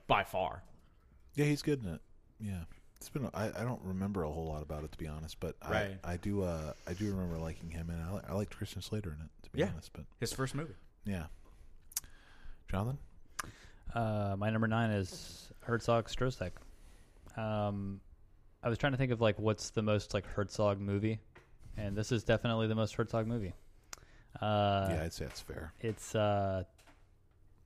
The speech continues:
Speaker 3: just absurd and awesome.
Speaker 2: Maybe, like,
Speaker 3: And
Speaker 2: Fata, Fata Morgana also might be. I mean,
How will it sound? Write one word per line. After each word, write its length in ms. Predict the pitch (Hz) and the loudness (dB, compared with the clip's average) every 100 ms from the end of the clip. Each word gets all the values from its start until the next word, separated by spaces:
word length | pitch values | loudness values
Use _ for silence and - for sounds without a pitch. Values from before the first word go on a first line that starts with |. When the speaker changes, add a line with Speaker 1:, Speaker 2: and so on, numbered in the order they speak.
| - - - - | -20 -20 -20 -8
Speaker 3:
just 380 | - 107 - - | 0 0 0 -6
absurd 500 | 101 - 110 90 82 - - | -2 2 4 2 -4 -12 -8
and 300 | 98 90 92 | -6 -6 -4
awesome. 420 | 90 - 92 87 - - - - - - - - - - | -4 -4 -8 -10 -14 -20 -20 -20 -20 -20 -20 -20 -18 -8
Speaker 2:
Maybe, 120 | 104 | -4
like, 100 | 107 | -4
Speaker 3:
And 80 | 95 | -2
Speaker 2:
Fata, 220 | 92 85 82 | -2 -2 -4
Fata 260 | 92 87 | -4 -4
Morgana 540 | 85 78 76 80 80 69 - - | -4 -4 -4 -4 -6 -10 -16 -14
also 400 | 71 - 67 - | -14 -12 -14 -14
might 140 | 76 | -14
be. 220 | - 73 - - - - _ - - - - - - - - - - - - - | -12 -14 -16 -20 -20 -20 _ -20 -20 -20 -20 -20 -20 -20 -20 -20 -20 -20 -20 -14
I 40 | 87 | -6
mean, 320 | 85 82 | -4 -6